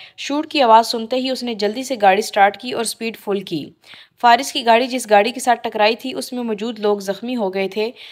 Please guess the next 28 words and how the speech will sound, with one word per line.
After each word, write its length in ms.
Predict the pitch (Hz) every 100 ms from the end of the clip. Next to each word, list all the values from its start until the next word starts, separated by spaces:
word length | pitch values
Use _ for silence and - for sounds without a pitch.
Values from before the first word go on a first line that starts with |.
| - -
जिस 200 | 269 277
वजह 180 | 247 240
से 140 | 247
सड़क 280 | 226 214 214
पर 120 | 254
लोगों 360 | 226 202 202 240
का 100 | 254
हुजूम 400 | 208 190 214 220
इकट्ठा 300 | 208 185 190
होने 240 | 180 170
लगा। 380 | 165 160 156 - _ _ - _ _
"ओ 160 | - 262
शिट, 340 | - 285 285
अब 220 | - 233
हम 200 | 226 240
उसके 180 | 254 -
पीछे 300 | - 226 262
नहीं 260 | 226 226 269
जा 180 | 220 175
सकते," 440 | 180 - 165 147 - - _
उमर 240 | 240 262 285
ने 120 | 277
स्टीयरिंग 400 | 277 269 262 277
पर 140 | 269
हाथ 200 | 220 190 214
मारते 260 | 202 175 208
हुए 160 | 208 196
कहा। 400 | 170 160 147